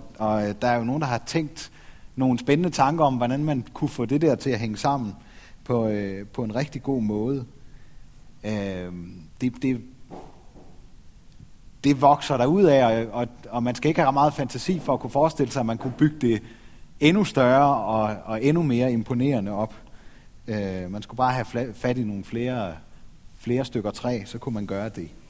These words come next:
For mig at se, der, øh, det kan være billedet, man kan få meget ud af det, men, men det, jeg lige vil bruge det til nu her, det er, at, at det kan være sådan,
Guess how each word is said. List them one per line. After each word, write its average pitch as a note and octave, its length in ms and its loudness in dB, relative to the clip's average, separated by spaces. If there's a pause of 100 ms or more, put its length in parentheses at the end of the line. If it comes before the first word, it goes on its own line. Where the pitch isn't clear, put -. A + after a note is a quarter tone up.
(1700)
For - 140 0
mig D#3 240 8
at E3+ 60 2
se, E3+ 180 6
der, E3 320 6 (440)
øh, G2+ 400 -2 (360)
det A2 100 -2
kan G#2+ 120 -2
være G#2 120 2
billedet, A#2+ 380 4
man A2 140 0
kan B2 120 -4
få A#2 140 -2
meget B2 320 4
ud C3+ 140 2
af G#2 100 2
det, B2 160 2
men, A#2+ 300 -2
men A#2+ 180 -2
det, C#3 140 4
jeg D#3 100 10
lige D#3 100 4
vil D3+ 100 -2
bruge F3+ 240 2
det G3 80 -2
til C3+ 180 0
nu F3+ 180 4
her, B2+ 240 -2 (380)
det F3 140 8
er, E3+ 140 6
at, C3+ 200 0 (300)
at B2 140 -2 (120)
det D3+ 160 4
kan D#3+ 180 2
være C3+ 220 4
sådan, D3 420 -2